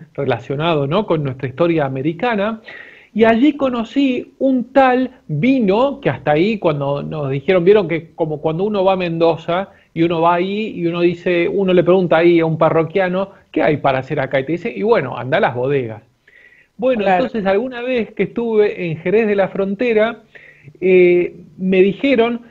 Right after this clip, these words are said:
Speaker 1: "Acá tenés que visitar la, las bodegas". Y como yo ya había estado bastante en las bodegas, eh, eh,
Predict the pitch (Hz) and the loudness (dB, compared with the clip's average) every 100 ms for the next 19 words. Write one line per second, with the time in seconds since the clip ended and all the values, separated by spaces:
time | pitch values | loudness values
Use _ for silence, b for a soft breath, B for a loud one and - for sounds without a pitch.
0 | B B 151 143 277 320 202 165 165 165 | B B -4 -2 0 0 -2 -4 -4 -4
1 | 143 139 156 160 143 123 120 127 120 139 | -4 -4 -2 0 0 0 -2 -4 -2 2
2 | 185 220 156 127 - b b 311 - 277 | 2 2 0 -4 -12 b b -6 -2 2
3 | 277 359 339 - - _ _ - 190 254 | 2 4 4 2 -4 _ _ -8 0 0
4 | 254 254 196 - 220 202 185 160 160 226 | 0 0 -2 0 0 2 2 0 0 -4
5 | 214 170 156 147 135 147 165 185 175 151 | -2 -6 -6 -4 -4 -2 0 2 2 0
6 | - 135 123 120 123 131 120 120 | -2 -4 -4 -6 -8 -8 -10 -8